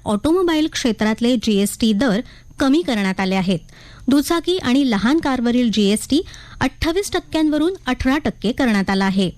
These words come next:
मोठ्या कारवर चाळीस टक्के जीएसटी आकारला जाईल, मात्र या वाहनावरचा उपकर रद्द करण्यात आला आहे. परवडेल अशा दरात ही वाहनं उपलब्ध होतील. अनेक ऑटोमोबाईल कंपन्यांनी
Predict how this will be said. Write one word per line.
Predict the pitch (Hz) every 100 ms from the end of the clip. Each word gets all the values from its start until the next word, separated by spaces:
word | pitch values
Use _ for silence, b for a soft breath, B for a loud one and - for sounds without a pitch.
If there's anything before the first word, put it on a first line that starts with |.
| - b b b -
मोठ्या | 285 294 330
कारवर | 320 302 302 330 -
चाळीस | 202 233 -
टक्के | 240 - 233
जीएसटी | 226 226 233 269
आकारला | 226 240 233 240
जाईल, | 240 240 381 B B B 247
मात्र | 285 - 220 208 - b -
या | 214 269
वाहनावरचा | 392 320 302 302 294 285 - 233 -
उपकर | 262 - 320 339 370 226
रद्द | 254 262
करण्यात | 262 214 190 185
आला | 185 185
आहे. | 185 196 160 - B B B B -
परवडेल | 294 311 359 381
अशा | 370 240 - 240
दरात | 196 196 254
ही | 247
वाहनं | 190 190 208
उपलब्ध | 311 262 330 269 190
होतील. | 208 208 190 190 160 - - B B B
अनेक | 277 311 349
ऑटोमोबाईल | 254 240 262 254 247 254
कंपन्यांनी | 226 208 208 208 208